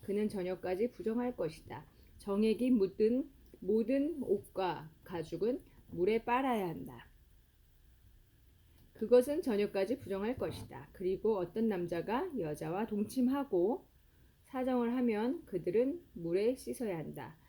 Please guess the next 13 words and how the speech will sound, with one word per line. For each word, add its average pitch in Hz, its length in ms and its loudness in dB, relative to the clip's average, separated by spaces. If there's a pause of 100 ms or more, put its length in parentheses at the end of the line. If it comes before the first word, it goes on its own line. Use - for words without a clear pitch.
(220)
그들은 208 380 4
저녁까지 196 760 -2 (160)
부정할 214 480 -8
것이다. 151 500 -8 (280)
어떤 262 440 2
여자가 175 720 -2 (220)
유출할 175 560 -4
때 285 340 4
그녀의 180 440 2
몸에서 202 680 2
나오는 185 540 2
유출물이 214 720 0
피면 240 560 0